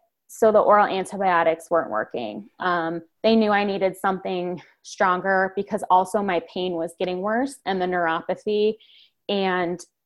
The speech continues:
uh, losing feeling in my limbs and stuff, that was not getting better.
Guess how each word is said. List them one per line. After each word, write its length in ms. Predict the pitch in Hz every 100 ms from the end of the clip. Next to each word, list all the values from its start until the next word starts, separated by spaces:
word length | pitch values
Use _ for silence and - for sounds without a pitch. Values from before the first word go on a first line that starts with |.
| _ -
uh, 240 | 180 170 180
losing 320 | 220 214 190
feeling 460 | - 202 190 196 196
in 80 |
my 160 | 185 170
limbs 380 | 170 185 180 -
and 160 | 165
stuff, 380 | 180 - 160 170 - _ _ _ _ _ _ -
that 280 | - 190 -
was 180 | 190 185
not 280 | 175 160 -
getting 260 | 170 151
better. 460 | 170 - - 117